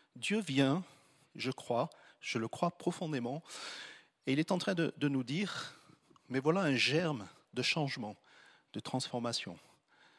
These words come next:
Et quand il est en train de parler, il parle de quoi ? Prophète Ésaïe.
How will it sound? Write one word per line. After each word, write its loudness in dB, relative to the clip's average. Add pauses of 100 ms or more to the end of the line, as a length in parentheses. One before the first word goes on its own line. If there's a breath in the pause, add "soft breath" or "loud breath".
(1600 soft breath)
Et 0
quand 4
il 4
est 0
en 0
train 0
de -4
parler, 4 (440 loud breath)
il -2
parle 4
de 2
quoi ? 4 (1080 loud breath)
Prophète -2
Ésaïe. -4